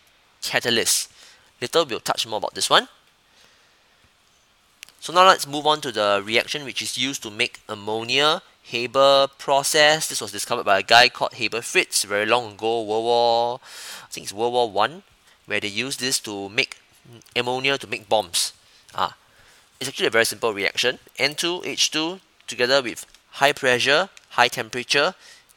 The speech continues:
and an iron catalyst, giving us ammonia. Okay, so where do we get the N two from? You would remember that actually air contains about seventy percent nitrogen,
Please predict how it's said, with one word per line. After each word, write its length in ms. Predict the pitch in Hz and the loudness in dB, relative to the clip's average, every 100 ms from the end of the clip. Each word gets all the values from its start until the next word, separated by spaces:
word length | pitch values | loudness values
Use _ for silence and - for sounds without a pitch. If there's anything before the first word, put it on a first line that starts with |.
| _ _ | _ _
and 120 | 113 | -4
an 100 | 110 - | -4 4
iron 260 | 117 139 151 | 4 4 0
catalyst, 720 | - - 123 139 190 - - - - _ _ _ - | -6 -4 -2 0 0 -2 -4 -18 -20 _ _ _ -14
giving 320 | 110 117 131 | -10 -8 0
us 400 | 131 175 - - - _ _ - | 2 2 -2 -6 -16 _ _ -8
ammonia. 680 | 98 98 104 101 107 95 98 _ _ _ _ _ _ _ _ _ _ _ _ _ _ _ _ _ _ _ _ - _ _ _ - | -8 -6 -6 -2 -2 -2 -6 _ _ _ _ _ _ _ _ _ _ _ _ _ _ _ _ _ _ _ _ -20 _ _ _ -8
Okay, 200 | 180 - _ - | -6 -6 _ -10
so 220 | 160 - | -8 -8
where 240 | 135 208 | 0 2
do 100 | 156 | 2
we 120 | 143 - | -2 -2
get 140 | 135 | -2
the 120 | - | -2
N 140 | 113 117 | -4 -6
two 180 | 139 | -8
from? 320 | 135 156 165 175 | -4 0 0 -2
You 140 | 113 | -8
would 140 | 107 - 113 | -8 -10 -14
remember 480 | 113 120 127 139 | -2 -2 2 2
that 200 | 127 117 - | 2 0 0
actually 440 | - - 143 135 - | -10 -8 -10 -10 2
air 240 | 147 156 | 6 6
contains 600 | - - 107 - 139 131 | 4 -8 -8 -2 -2 -2
about 340 | - 101 - - | -2 0 0 -2
seventy 440 | - 131 127 - | -2 -2 -2 -10
percent 420 | - 113 127 131 | -8 -2 0 0
nitrogen, 500 | 123 113 120 135 190 | -2 -4 0 2 2